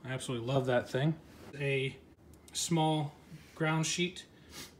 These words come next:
for when I'm cowboy camping to help protect my inflatable Thermarest. I have a Z-Packs bear bag. I originally had the Z-Packs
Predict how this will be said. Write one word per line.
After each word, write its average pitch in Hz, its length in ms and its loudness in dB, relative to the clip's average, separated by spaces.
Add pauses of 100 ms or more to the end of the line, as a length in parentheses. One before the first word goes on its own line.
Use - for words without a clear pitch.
for - 200 -2
when 135 160 2
I'm 123 180 -4
cowboy 135 320 -2
camping 135 360 -4
to 131 60 -2
help 127 200 -6
protect - 400 -6
my 120 260 -6 (260)
inflatable 117 560 -6 (240)
Thermarest. 123 540 -6 (640)
I 147 60 0
have 143 160 4
a 135 260 2 (140)
Z-Packs 156 680 2 (300)
bear 147 240 2
bag. 135 340 0 (380)
I 147 60 6
originally 156 340 6
had 147 200 6
the 139 80 6
Z-Packs 143 760 2